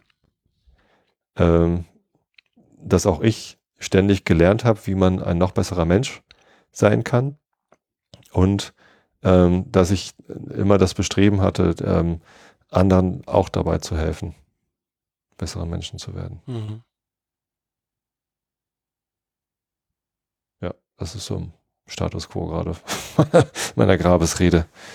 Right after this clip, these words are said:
Speaker 2: Vielleicht, äh, wiederholen wir das einfach mal in einem Jahr und schauen, was sich bis dahin verändert, entwickelt hat.
Speaker 1: Klingt
Speaker 2: Fand es
Speaker 1: gut.
Speaker 2: ein sehr schönes Gespräch.
Speaker 1: Ja, ich auch. Danke.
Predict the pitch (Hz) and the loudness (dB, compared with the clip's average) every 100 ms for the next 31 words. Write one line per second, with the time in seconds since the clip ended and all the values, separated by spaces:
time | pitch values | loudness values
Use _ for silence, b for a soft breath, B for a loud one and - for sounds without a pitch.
0 | B B B - 123 143 - 165 151 147 | B B B -2 0 0 -4 -10 -6 -2
1 | 156 151 143 135 131 135 147 135 254 190 | 0 -2 -8 -12 -8 0 2 2 0 2
2 | 117 123 131 131 127 123 117 135 - 113 | 0 0 0 -2 0 2 2 0 -2 -2
3 | 117 117 127 156 156 151 139 151 143 127 | 2 4 4 2 0 0 0 -2 -6 -10
4 | 120 117 123 147 - 120 - 131 131 135 | -8 -6 -4 -4 -6 -8 -2 0 2 0
5 | 135 - _ _ _ _ - 151 156 151 | -4 -12 _ _ _ _ -6 -2 2 2
6 | 147 139 143 156 147 - 113 - - b | 2 0 -2 -2 -4 -6 -8 -8 -12 b
7 | b b b b b - 196 196 175 165 | b b b b b -2 0 6 6 6
8 | 156 180 - 185 175 170 - 151 - 175 | 2 0 0 0 0 -2 -6 -10 -8 -8
9 | 123 - - 120 147 104 - - 131 135 | -8 -10 0 4 6 4 0 -6 0 0
10 | - 107 147 95 | 2 -2 0 -2